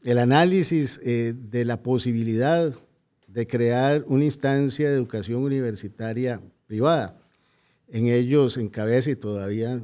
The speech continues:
está don Guillermo Malabasi Vargas, don Alberto Di Mari Fuscaldo y creo que don Fernando Funier, si mal no, no recuerdo, que, eh, con otras personas crean,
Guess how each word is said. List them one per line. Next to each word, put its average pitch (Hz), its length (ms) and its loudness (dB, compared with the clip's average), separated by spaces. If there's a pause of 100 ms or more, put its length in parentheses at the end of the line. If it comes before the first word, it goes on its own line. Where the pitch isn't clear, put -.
(140)
está 107 680 -8 (160)
don 110 240 -8
Guillermo 113 420 -2
Malabasi 120 720 -4 (260)
Vargas, 135 680 -4 (480)
don 113 160 -2
Alberto 113 600 -2
Di 113 100 0
Mari 117 260 -2
Fuscaldo 123 680 -6
y 123 60 -4
creo 110 220 -6
que 123 100 -12
don 117 100 -12
Fernando 98 460 -10
Funier, 92 460 -14
si - 100 -14
mal 95 260 -10
no, 92 220 -16 (340)
no 113 180 -6
recuerdo, 127 520 0 (640)
que, 170 440 6
eh, 123 60 4
con 139 300 8
otras 175 400 4
personas 170 580 -2
crean, 135 720 2